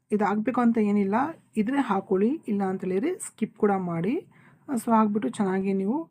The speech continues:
ಆ, ಮಿಕ್ಸ್ ಮಾಡ್ಕೊಳ್ಳಿ. ಆ ಟೆಕ್ಸ್ಚರು ಸ್ವಲ್ಪ ಗಟ್ಟಿ ಆಗಿದೆ ಅನ್ಬೇಕಾದ್ರೆ ನೋಡಿ, ಆ ಪಾಕದಲ್ಲಿ ಹಾಕಿರುವಂತಹ ನೀವು, ಆ ಮಿಶ್ರಣವನ್ನು ಡೈರೆಕ್ಟಾಗಿ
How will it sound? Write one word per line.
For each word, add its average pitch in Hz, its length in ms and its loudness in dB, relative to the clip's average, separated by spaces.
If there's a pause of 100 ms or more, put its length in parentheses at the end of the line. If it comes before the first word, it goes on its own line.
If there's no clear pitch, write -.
ಆ, 185 120 -6
ಮಿಕ್ಸ್ 190 340 -6
ಮಾಡ್ಕೊಳ್ಳಿ. 208 500 -4 (260)
ಆ 208 80 -4
ಟೆಕ್ಸ್ಚರು 262 520 -2
ಸ್ವಲ್ಪ 240 260 -2
ಗಟ್ಟಿ 196 360 0
ಆಗಿದೆ 196 400 0
ಅನ್ಬೇಕಾದ್ರೆ 170 460 -2
ನೋಡಿ, 180 280 0 (460)
ಆ 226 40 -2 (400)
ಪಾಕದಲ್ಲಿ 233 560 2 (180)
ಹಾಕಿರುವಂತಹ 185 840 -4
ನೀವು, 185 440 -4 (480)
ಆ 190 140 0
ಮಿಶ್ರಣವನ್ನು 202 960 0
ಡೈರೆಕ್ಟಾಗಿ 202 800 -2